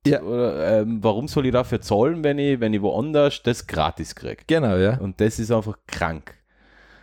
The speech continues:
Speaker 2: Ähm, und, und ja, das ist krank. Das ist, ja, das ist, ähm, ja, so, so sind wir halt in den letzten zehn Jahren sozialisiert worden.
Speaker 1: Ja, und, ähm, da ist auch jetzt die Frage,
Speaker 2: Oder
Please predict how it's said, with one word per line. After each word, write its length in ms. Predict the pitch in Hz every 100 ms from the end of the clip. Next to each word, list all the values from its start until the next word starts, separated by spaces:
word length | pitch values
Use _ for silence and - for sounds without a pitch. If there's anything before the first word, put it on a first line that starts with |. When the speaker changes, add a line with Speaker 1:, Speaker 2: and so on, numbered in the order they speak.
| _
Speaker 2:
Ähm, 460 | 90 92 92 92 92
und, 340 | 80 95 95
und 300 | 87 98 95
ja, 240 | 104 101 -
das 160 | - 92
ist 180 | 107 -
krank. 200 | 78 76 _
Das 200 | 82 -
ist, 400 | 98 - - -
ja, 160 | 113 139
das 160 | 95
ist, 240 | 107 - -
ähm, 600 | 95 101 98 98 - - - - _ _ -
ja, 200 | 156 92 -
so, 340 | 95 95 110 98
so 160 | -
sind 240 | 101 101 117
wir 160 | 127
halt 160 | 117 127
in 40 | 107
den 80 |
letzten 280 | 104 - 120
zehn 260 | - 110 107
Jahren 180 | 101 98
sozialisiert 720 | - - 92 90 - 196 -
worden. 240 | 69 60 - _ - - _ _ _ _ - - _
Speaker 1:
Ja, 360 | - 135 147 98 _
und, 340 | - 110 113 -
ähm, 340 | 104 107 110 107 _ _ _
da 280 | - 101 135 -
ist 220 | 127 -
auch 140 | - 113
jetzt 240 | 113 -
die 60 | 104
Frage, 640 | - - 90 98 127 156 156 -
Speaker 2:
Oder 160 | -